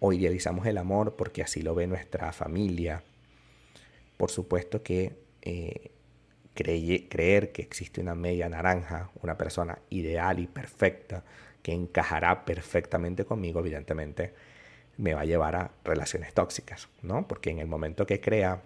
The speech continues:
que conseguía a alguien más o menos similar a eso, me voy a entregar tanto y voy a aceptarle tanto, porque claro, es mi pareja ideal. O sea, sí, me monta los cuernos, sí, me es infiel, pero es mi pareja ideal. Entonces, ¿cómo hago para no dej-,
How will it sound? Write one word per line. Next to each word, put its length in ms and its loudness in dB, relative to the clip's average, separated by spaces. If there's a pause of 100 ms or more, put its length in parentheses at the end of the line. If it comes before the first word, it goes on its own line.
(140)
que 100 -10
conseguía 560 -4
a 60 2
alguien 300 -2
más 160 -6
o 80 -4
menos 260 -4
similar 360 -4
a 120 4
eso, 320 0 (380)
me 80 -4
voy 120 2
a 40 2
entregar 420 0
tanto 760 0 (360)
y 100 2
voy 180 4
a 60 4
aceptarle 640 2
tanto, 520 0
porque 220 -10
claro, 240 -6
es 100 -10
mi 120 0
pareja 400 -2
ideal. 480 0 (360)
O 40 -20
sea, 180 -2
sí, 320 -4
me 220 -2
monta 380 -2
los 140 0
cuernos, 520 6
sí, 540 -2
me 140 -2
es 80 -6
infiel, 500 2
pero 220 0
es 180 -2
mi 140 0
pareja 380 -2
ideal. 460 0 (400)
Entonces, 360 -4
¿cómo 380 0
hago 280 2
para 200 -4
no 160 -6
dej-, 200 -4